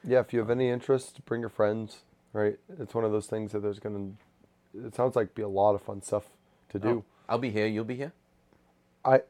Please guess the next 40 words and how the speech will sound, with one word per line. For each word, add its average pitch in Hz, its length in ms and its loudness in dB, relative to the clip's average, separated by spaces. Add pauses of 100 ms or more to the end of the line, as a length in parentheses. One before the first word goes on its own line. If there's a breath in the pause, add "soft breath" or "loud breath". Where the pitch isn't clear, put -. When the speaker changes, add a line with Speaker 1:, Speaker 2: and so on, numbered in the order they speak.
(140)
Speaker 1:
I 127 120 6
believe 135 400 6
so. 113 160 8
I've 104 100 6
gotta, 120 360 10 (140)
um, 117 360 -4
check 113 220 -2
with, 104 100 -10 (320)
with 120 180 -12
my 107 80 -2
wife. 104 360 2 (120)
I 113 140 -12
don't 107 120 -6
know 110 240 -4
if - 260 -14
we 107 100 0
have 98 280 -2 (240)
something 104 280 -6
going 101 200 -4
on 101 380 -4 (600)
that 101 240 -6
night, 104 260 -12
but, - 180 -10 (840)
Speaker 2:
Well, 101 160 0
Speaker 1:
um, 95 320 -8
Speaker 2:
you'll 107 140 -6
be 110 80 -6
happy 117 240 -6
to 95 120 -14
note 104 260 -6
that 92 140 -10
any 104 220 -6
pumpkins 95 460 -8
that 85 100 -6
will 82 120 -10
be 95 200 -12
here - 300 -12 (640)
Speaker 1:
Yeah. 107 140 0
Speaker 2:
will 90 100 -2
not 92 280 -6